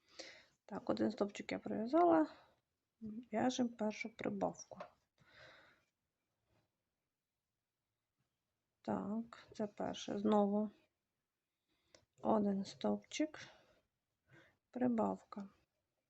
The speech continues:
Це в нас другий раз. Один стовпчик, прибавка.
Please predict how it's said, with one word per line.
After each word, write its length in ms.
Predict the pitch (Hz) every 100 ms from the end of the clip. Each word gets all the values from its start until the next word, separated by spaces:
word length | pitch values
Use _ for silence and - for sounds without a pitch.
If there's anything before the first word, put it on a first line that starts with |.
| _ _ _ _ _ _ - -
Це 140 | 233
в 40 | 214
нас 240 | 202 190
другий 480 | - 196 185 - 214
раз. 400 | 233 294 - - _ _ _ _ _ _ _ _ _ _ _ _ - - - - _ _ _ _ _ _ _ _ _ _ _ _ _ _ _ _ _ _ _ _ _ _ _ _ _ -
Один 640 | 220 220 202 202 190 196 - - _
стовпчик, 920 | - - - 202 202 - - 294 - - - _ _ _ _ _ _ _ _ _ _ _ _ _ _ - _ - - _ _ _ -
прибавка. 880 | 214 190 185 185 185 - - 285